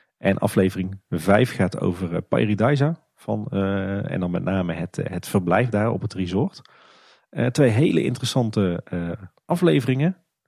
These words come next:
Natuurlijk met Erwin Taats, maar ook met, eh, met twee guesthosts, eh, Thibaut van Look en, eh, Tom van Lieveringen. Toevallig mijn, eh, mijn twee favoriete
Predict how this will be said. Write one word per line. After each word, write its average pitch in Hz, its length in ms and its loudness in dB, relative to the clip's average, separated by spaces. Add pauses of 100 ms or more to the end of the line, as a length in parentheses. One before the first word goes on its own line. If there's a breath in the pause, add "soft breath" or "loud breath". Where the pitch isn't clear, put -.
(560)
Natuurlijk 131 340 6
met 113 100 4
Erwin 104 240 2
Taats, 117 320 4
maar 101 180 2
ook 123 160 0
met, 98 260 -2
eh, 87 100 0
met - 140 -8
twee - 260 0
guesthosts, 156 640 2
eh, 90 500 2 (180)
Thibaut 107 340 4
van 98 120 0
Look 110 260 2
en, 92 320 -2
eh, 87 80 -2
Tom 101 240 -2
van 95 120 -4
Lieveringen. 143 500 -2 (400 soft breath)
Toevallig 101 400 -2
mijn, 95 240 0
eh, 85 160 -4
mijn 95 160 -4
twee 98 220 0
favoriete 110 640 0